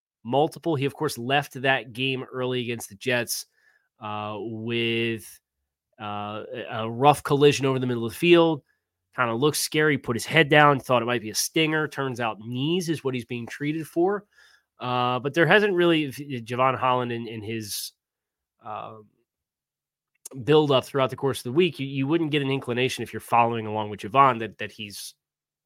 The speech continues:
in, like, actively injured. So we'll see if Friday brings a limited participation for Javon Holland. What I would also say is this:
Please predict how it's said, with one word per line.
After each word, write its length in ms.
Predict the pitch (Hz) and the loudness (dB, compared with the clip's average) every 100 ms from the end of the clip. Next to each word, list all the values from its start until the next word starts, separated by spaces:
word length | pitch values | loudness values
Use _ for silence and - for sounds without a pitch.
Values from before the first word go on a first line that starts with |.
| _ _ _ | _ _ _
in, 180 | 156 151 | -2 0
like, 200 | 127 113 | -4 2
actively 460 | 131 127 - 117 113 | 4 6 2 -4 -6
injured. 400 | - 104 98 - | -10 -16 -18 -18
So 360 | - 131 120 113 | -8 -2 0 -2
we'll 200 | 123 160 | 0 0
see 240 | - 190 | 2 2
if 80 | 175 | 2
Friday 480 | - 160 147 151 147 | 2 6 8 8 4
brings 600 | 120 135 131 127 120 - | 0 0 0 -2 -4 -6
a 120 | - 113 | -6 -4
limited 320 | 127 131 117 | -2 -2 -2
participation 680 | 120 117 117 - 120 120 117 | -4 -4 -8 -6 -6 -6 -10
for 120 | 117 | -10
Javon 260 | 113 123 | -4 -4
Holland. 300 | 123 127 117 | -2 -4 -4
What 100 | 110 | -6
I 60 | 110 | -6
would 240 | 107 117 | -4 -2
also 260 | 110 110 120 | -4 -4 -8
say 240 | - 107 | -8 -8
is 140 | 104 - | -8 -4
this: 260 | 131 131 | -4 -4